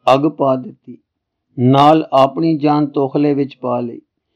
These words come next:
ਇਹਨਾਂ ਲੋਕਾਂ ਦੇ ਅੰਦਰ ਤੁਸਾਂ ਇਹਨਾਂ ਦੇ ਪਿਆਰ ਨਾਲ ਭਰੇ ਮਰਮ ਦੇ ਥਾਂ ਛੇੜ ਕੇ ਆਪਣੇ ਲਈ ਮੌਤ ਤੇ ਇਹਨਾਂ ਲਈ ਰੰਜ ਨੂੰ ਸਦਕਾ ਲਿਆ। ਤੁਸਾਂ ਕੀ ਪ੍ਰਚਾਰ ਕੀਤਾ, ਰੱਬ ਦੇ ਗੁਣਾਂ ਦਾ ਕਿ ਰਾਖਸ਼ੀ ਗੁਣਾਂ ਦਾ?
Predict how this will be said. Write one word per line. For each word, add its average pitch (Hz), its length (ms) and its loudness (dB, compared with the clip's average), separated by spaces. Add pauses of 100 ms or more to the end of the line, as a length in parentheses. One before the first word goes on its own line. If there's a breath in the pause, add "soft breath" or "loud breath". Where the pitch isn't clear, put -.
(220)
ਇਹਨਾਂ 180 340 2
ਲੋਕਾਂ 160 440 2
ਦੇ 151 200 0
ਅੰਦਰ 143 280 -2
ਤੁਸਾਂ 139 400 -8
ਇਹਨਾਂ 135 320 -4
ਦੇ 127 160 -2
ਪਿਆਰ 123 440 2
ਨਾਲ 127 380 -2 (120)
ਭਰੇ 113 420 -4 (320)
ਮਰਮ 156 500 2
ਦੇ 151 160 2
ਥਾਂ 143 340 -6
ਛੇੜ 151 340 -4
ਕੇ 143 220 -2
ਆਪਣੇ 135 380 0
ਲਈ 131 200 0
ਮੌਤ 127 420 -2
ਤੇ 147 80 -2
ਇਹਨਾਂ 139 400 -4
ਲਈ 123 220 0
ਰੰਜ 120 280 -2
ਨੂੰ 143 160 0
ਸਦਕਾ 127 420 -8
ਲਿਆ। 113 180 -12 (640)
ਤੁਸਾਂ 196 340 -2
ਕੀ - 260 -10
ਪ੍ਰਚਾਰ 113 540 -6
ਕੀਤਾ, - 400 -20 (640)
ਰੱਬ 127 280 0
ਦੇ 170 140 0
ਗੁਣਾਂ 175 360 0
ਦਾ 185 180 0
ਕਿ 165 220 -2
ਰਾਖਸ਼ੀ 123 480 -4
ਗੁਣਾਂ 117 340 -6
ਦਾ? 110 140 -20